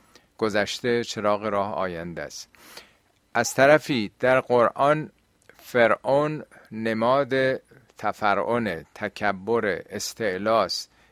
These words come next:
استبداد، دیکتاتوریه و در برابرش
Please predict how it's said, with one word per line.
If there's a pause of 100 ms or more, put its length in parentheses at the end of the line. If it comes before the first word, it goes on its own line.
(160)
استبداد،
دیکتاتوریه (920)
و
در
برابرش